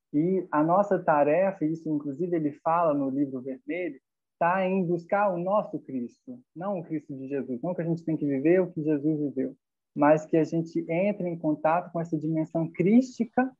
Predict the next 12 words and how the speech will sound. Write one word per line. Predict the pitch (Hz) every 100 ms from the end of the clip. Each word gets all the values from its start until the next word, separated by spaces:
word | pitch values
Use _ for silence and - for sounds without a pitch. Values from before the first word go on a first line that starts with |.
| _
nossa. | 156 151 135 - - 131 _ _ _ _ _ _ _ _ _ -
Então, | 147 170 180 196 - _ _ -
esse | 165 202 202 170
rito | 143 190 - 151
da, | 139 139 135
da, | 131 147 139 135
da, | - 135 135 131 135
da, | 143 143
dessa | 143 135 - -
consagração, | 135 139 135 139 135 - 190 202
né, | 170 202 160
assim, | 143 - - 262